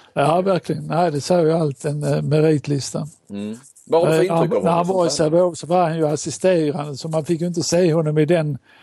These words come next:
Speaker 2: Nej.
Speaker 1: i den rollen som huvudtränare då, men, eh, som assisterande gjorde han ett jättebra jobb och var intressant att prata med och hade vettiga synpunkter och så vidare. Så att det förvånar mig inte att han, eh,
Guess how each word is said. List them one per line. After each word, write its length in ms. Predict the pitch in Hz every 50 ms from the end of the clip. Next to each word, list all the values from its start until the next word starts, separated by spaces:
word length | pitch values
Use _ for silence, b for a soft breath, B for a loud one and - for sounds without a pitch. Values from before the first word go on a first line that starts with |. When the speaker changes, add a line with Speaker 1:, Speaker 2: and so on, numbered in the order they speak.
| B B B
Speaker 2:
Nej. 120 | B - 160
Speaker 1:
i 20 |
den 300 | 143 185 180 160 151 139
rollen 380 | 170 175 180 165 160 147 151 147
som 260 | - - 156 147 151
huvudtränare 880 | 135 151 165 180 160 151 131 - - 147 143 143 147 156 175 185 190
då, 140 | 175 139 127
men, 320 | 143 147 143 139 139 143 143
eh, 340 | 139 139 139 135 139 143 139 b b b b b b b b b b b b b _ _ _ -
som 220 | - - 160 147
assisterande 800 | 151 147 147 - - 131 - - 170 165 160 143 131 131 131 131
gjorde 240 | 139 156 156 156 156
han 140 | 156 156 151
ett 160 | 147 139 -
jättebra 400 | 156 151 - - 139 131 131 139
jobb 340 | 143 147 147 135 127 135 139
och 80 | 135
var 220 | 139 143 147 151 151
intressant 600 | 156 156 156 - 170 - - 175 170 160 139 -
att 80 | 131 -
prata 420 | 151 147 147 151 147 - 160 147
med 280 | 139 139 135 139 135 139
och 80 | 139
hade 280 | 139 143 143 139 139 139
vettiga 420 | 139 151 151 147 - - 151 135
synpunkter 1000 | 123 - 151 139 143 143 135 147 143 135 127 - - 147 143 147 - - - -
och 240 | 151 151 151 147 -
så 100 | - 151
vidare. 440 | 147 143 139 139 147 147 143 143
Så 160 | 135 - 151 135
att 100 | 135 -
det 100 | 160 139
förvånar 480 | 156 156 160 190 185 170 151 135 131
mig 140 | 139 151 175
inte 200 | 190 - 202 175
att 180 | 147 139 - -
han, 260 | 156 151 143 147 143
eh, 240 | 147 143 147 147